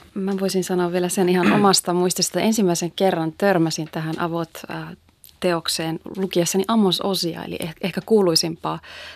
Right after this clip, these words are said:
hyvin maallistunutta sekulaaria israelilaista kirjailijaa, joka aina noissa ne-,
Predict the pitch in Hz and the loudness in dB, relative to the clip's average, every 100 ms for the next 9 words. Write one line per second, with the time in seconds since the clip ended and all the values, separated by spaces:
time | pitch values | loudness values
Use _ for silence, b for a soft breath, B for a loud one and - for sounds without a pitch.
0 | B 226 226 226 196 190 220 190 175 170 | B -2 6 6 8 4 4 4 2 -2
1 | - 185 233 214 175 156 165 165 185 185 | -2 0 2 2 0 0 -2 -2 -2 -4
2 | 160 165 - 175 190 170 156 156 170 170 | -6 -6 -6 0 2 2 -2 -6 -8 -10
3 | - 175 175 180 175 196 185 | -4 0 2 2 2 2 2